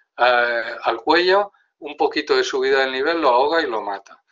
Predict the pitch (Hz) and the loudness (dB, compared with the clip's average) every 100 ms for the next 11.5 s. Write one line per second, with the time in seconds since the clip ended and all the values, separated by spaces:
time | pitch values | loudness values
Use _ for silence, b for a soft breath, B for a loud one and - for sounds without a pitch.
0 | b _ 131 147 151 147 147 151 147 139 | b _ -2 0 2 2 2 0 0 -2
1 | 127 147 147 147 180 165 170 - b b | -4 -4 -4 -4 -6 -6 -8 -16 b b
2 | 139 127 127 139 147 147 135 127 139 143 | -2 0 2 2 4 4 2 0 -2 -4
3 | 165 156 131 113 107 - 117 110 - 92 | -4 -4 -4 -6 -12 -10 -12 -10 -16 -20
4 | - - _ _ _ 117 - - 117 117 | -20 -20 _ _ _ -14 -12 -10 -8 -8
5 | - 131 147 - - 123 117 - 131 127 | 0 0 0 -6 -8 -4 -4 -4 -4 -2
6 | 135 123 110 110 - 110 120 131 - _ | -2 -6 -8 -8 -8 -4 -4 -4 -10 _
7 | _ - 120 117 - - 127 156 - 127 | _ -6 -4 -2 -4 -4 -4 -4 -6 -6
8 | 98 92 - - 92 95 _ b b _ | -8 -10 -20 -20 -20 -20 _ b b _
9 | 165 - 185 190 202 196 _ - 175 165 | -14 -2 0 4 2 2 _ -4 0 0
10 | 165 - b _ - 156 147 147 _ - | -2 -8 b _ -2 -2 -2 -8 _ -4
11 | 156 151 - 143 139 | -2 -2 0 0 0